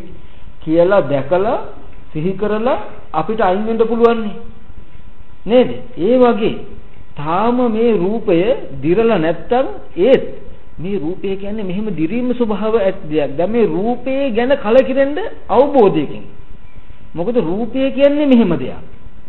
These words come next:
ඒ මිනිස්සයා කියන්නේ නරක කෙනෙක්. තාම නරක වැඩ කළා නෑ කියන්නකො. නමුත් නරක දේවල් කරන්න පුළුවන් කෙනෙක්. එයා ඇසුරු කිරීම ඒ තරම් හොඳ නෑ කියලා බලනවා වගේ, බලලා අයින් වෙනවා වගේ. ඈ,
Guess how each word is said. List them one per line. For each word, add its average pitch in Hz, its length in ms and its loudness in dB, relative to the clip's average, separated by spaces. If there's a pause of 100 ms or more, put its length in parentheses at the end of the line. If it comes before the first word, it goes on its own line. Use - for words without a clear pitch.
ඒ 135 180 -2
මිනිස්සයා 156 480 -2
කියන්නේ 220 280 0
නරක 202 260 2
කෙනෙක්. 123 340 -2 (1200)
තාම 127 300 -2
නරක 127 320 0
වැඩ 151 260 2
කළා 139 340 2
නෑ 139 220 0
කියන්නකො. 185 440 0
නමුත් 175 260 0
නරක 160 280 2
දේවල් 208 300 0
කරන්න 208 300 2
පුළුවන් 226 320 4
කෙනෙක්. 160 300 -2
එයා 175 200 2
ඇසුරු 240 280 -2
කිරීම 254 260 -2
ඒ 240 100 0
තරම් 233 240 -2
හොඳ 220 160 -2
නෑ 208 200 -2 (420)
කියලා 233 260 2
බලනවා 202 460 2
වගේ, 170 300 2
බලලා 160 420 0 (120)
අයින් 175 280 -2
වෙනවා 240 320 2
වගේ. 165 300 0 (720)
ඈ, 202 280 -4